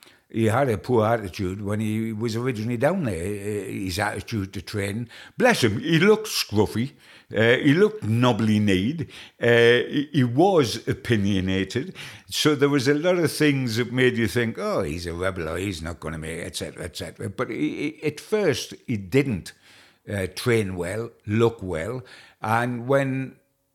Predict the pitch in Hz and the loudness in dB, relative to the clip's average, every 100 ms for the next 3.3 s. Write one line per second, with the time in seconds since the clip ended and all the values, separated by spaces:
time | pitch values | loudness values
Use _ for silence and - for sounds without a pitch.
0 | - 101 135 123 139 120 110 127 113 147 | -8 0 2 4 2 2 0 -2 2 2
1 | 123 95 - - 135 120 82 - 110 107 | 2 0 -2 -2 -2 0 -4 -4 -2 -2
2 | - 113 - 110 113 98 113 117 87 80 | -2 -8 -2 0 2 0 -2 -4 -4 -6
3 | 110 98 | -6 -8